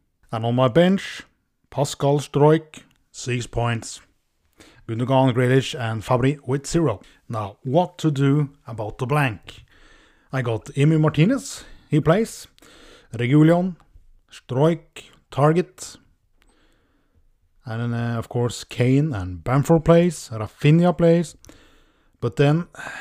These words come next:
<sighs> Stones doesn't play, Gundogan doesn't play, Grealish is still injured, so hopefully, hopefully he's back,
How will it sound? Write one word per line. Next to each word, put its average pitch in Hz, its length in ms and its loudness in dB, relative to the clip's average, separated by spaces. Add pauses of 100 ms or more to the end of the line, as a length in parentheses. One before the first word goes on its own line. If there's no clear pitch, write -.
(200)
<sighs> - 540 -20
Stones 220 420 6
doesn't 220 300 8
play, 214 300 6 (420)
Gundogan 120 640 2
doesn't 196 240 4
play, 196 280 2 (380)
Grealish 170 480 6
is 113 120 -2
still 151 380 0
injured, 170 540 2
so 127 240 -4
hopefully, 156 680 2 (120)
hopefully 139 420 4
he's 107 120 2
back, 135 440 4